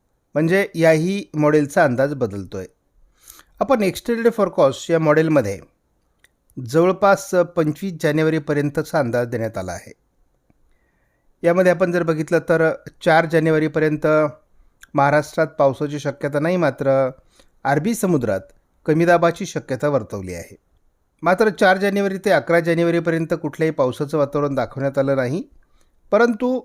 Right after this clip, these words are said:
बंगालच्या उपसागरात हलका चक्राकार स्थितीचा अंदाज आहे. आपण जर अकरा जानेवारी ते अठरा जानेवारीपर्यंत बघितलं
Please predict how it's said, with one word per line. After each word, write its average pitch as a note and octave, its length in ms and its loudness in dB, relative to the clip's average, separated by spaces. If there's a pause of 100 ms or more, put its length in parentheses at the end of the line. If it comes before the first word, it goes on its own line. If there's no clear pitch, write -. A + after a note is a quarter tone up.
(520)
बंगालच्या F#3 460 2
उपसागरात D#3 480 -2 (680)
हलका F#3 500 2 (200)
चक्राकार F3+ 420 0
स्थितीचा C#3 400 -4
अंदाज F2+ 300 -6
आहे. - 200 -14 (640)
आपण G3+ 280 2
जर G3 100 2
अकरा F3 260 2
जानेवारी F3+ 440 -2
ते F3+ 180 -2
अठरा D3 360 -2
जानेवारीपर्यंत D#3+ 680 0
बघितलं C#3 440 -2